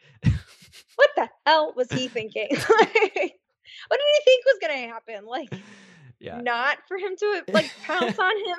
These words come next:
Speaker 2: <laughs> and take his gun?
Speaker 1: And so, yeah, James knocks out this guard, takes his gun,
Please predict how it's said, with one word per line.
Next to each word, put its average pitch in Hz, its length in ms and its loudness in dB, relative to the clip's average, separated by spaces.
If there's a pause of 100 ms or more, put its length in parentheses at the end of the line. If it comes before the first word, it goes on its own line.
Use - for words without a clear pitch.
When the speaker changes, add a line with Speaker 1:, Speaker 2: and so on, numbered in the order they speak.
Speaker 2:
<laughs> - 80 -20
and 370 140 -2
take 427 240 0
his - 160 -8
gun? - 1400 -10 (120)
Speaker 1:
And 131 160 -10
so, 147 180 -8
yeah, 143 340 -8
James 113 420 -14
knocks 107 260 -8
out 110 140 -6
this 110 160 -8
guard, 98 380 -8
takes 120 240 -10
his 113 100 -12
gun, 104 400 -8